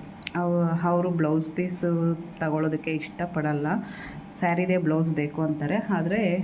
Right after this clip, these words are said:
ಆ, ಪ್ಲೈನ್ ಬ್ಲೌಸ್ ಪೀಸ್ ತಗೊಂಡು ಸ್ಟಿಚ್ ಮಾಡಿಸ್ಕೊಂಡ್ರೆ ಇನ್ನೂ, ಆ, ಚೆನ್ನಾಗ್ ಕಾಣಿಸುತ್ತೆ. ಆದ್ರೆ ಅವ್ರಿಗೆ, ಅವ್ರಿಗೆ ಹೇಳಕ್ ಹೋದ್ರೆ ನಾವು ಬ್ಲೌಸ್ ಪೀಸ್ ಸೇಲ್ ಆಗ್ಲಿ ಅಂತ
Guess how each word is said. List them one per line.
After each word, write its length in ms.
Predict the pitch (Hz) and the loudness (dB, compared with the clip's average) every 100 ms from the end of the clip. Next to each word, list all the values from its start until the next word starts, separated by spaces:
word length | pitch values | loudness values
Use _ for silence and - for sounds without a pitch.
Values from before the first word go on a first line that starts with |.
| - 185 | -4 -4
ಆ, 280 | 165 165 160 | 0 0 0
ಪ್ಲೈನ್ 360 | 165 165 214 | 0 2 2
ಬ್ಲೌಸ್ 280 | 202 202 202 | 4 2 0
ಪೀಸ್ 280 | 202 202 - | -2 -2 0
ತಗೊಂಡು 360 | 175 170 175 | 0 2 0
ಸ್ಟಿಚ್ 300 | 196 160 156 | 0 -2 -2
ಮಾಡಿಸ್ಕೊಂಡ್ರೆ 440 | 156 165 - 160 156 | -2 -2 -2 -2 0
ಇನ್ನೂ, 340 | 156 165 202 | 2 2 2
ಆ, 420 | 214 196 175 170 | 0 -2 -2 -2
ಚೆನ್ನಾಗ್ 400 | 170 180 170 180 | 0 0 0 0
ಕಾಣಿಸುತ್ತೆ. 480 | 175 156 156 151 156 - - - - - | 0 0 -2 -4 -4 -6 -8 -12 -12 -4
ಆದ್ರೆ 220 | 180 196 | 0 2
ಅವ್ರಿಗೆ, 360 | 202 185 175 185 | 4 2 2 -2
ಅವ್ರಿಗೆ 420 | - 180 202 196 | 0 2 4 4
ಹೇಳಕ್ 240 | 185 185 185 | 2 2 0
ಹೋದ್ರೆ 520 | 165 190 247 190 180 175 - | 0 2 2 2 0 -4 -4
ನಾವು 300 | 185 196 214 | 0 2 4
ಬ್ಲೌಸ್ 320 | 190 170 170 | 4 2 2
ಪೀಸ್ 220 | 175 190 185 | 0 -2 0
ಸೇಲ್ 220 | 165 175 | 2 4
ಆಗ್ಲಿ 300 | 170 156 160 | 4 4 2
ಅಂತ 260 | 156 160 | 2 2